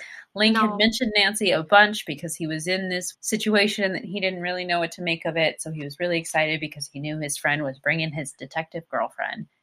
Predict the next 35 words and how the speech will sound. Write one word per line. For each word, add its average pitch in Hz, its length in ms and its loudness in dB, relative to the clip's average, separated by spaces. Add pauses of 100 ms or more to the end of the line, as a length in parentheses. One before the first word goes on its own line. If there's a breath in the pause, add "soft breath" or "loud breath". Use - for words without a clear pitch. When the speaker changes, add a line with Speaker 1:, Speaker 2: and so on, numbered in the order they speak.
(140)
Speaker 1:
And 139 160 0
that 208 160 8
was 226 160 -2
the 214 60 0
long 208 200 6
and 208 80 0
short 180 220 4
of 170 80 4
it. 165 140 6
That's - 180 -2
why 160 160 4
he 202 100 -2
mentioned 175 360 -6
him, 156 80 -4
s-, - 360 -6
mentioned 175 460 -4 (100)
Nancy 165 360 -2
so 180 280 4
much 165 240 0
to 170 80 -6
Cass, 143 460 4 (340 loud breath)
and 277 100 -6
Cass 285 220 4
gets 302 220 -4
jealous 302 320 0
over 135 220 2
it. - 260 2 (300)
Cass 226 260 8
was 190 160 -4
not 196 400 6
up 190 160 6
to 196 100 -4
date 170 240 6
on 156 120 0
her 151 420 2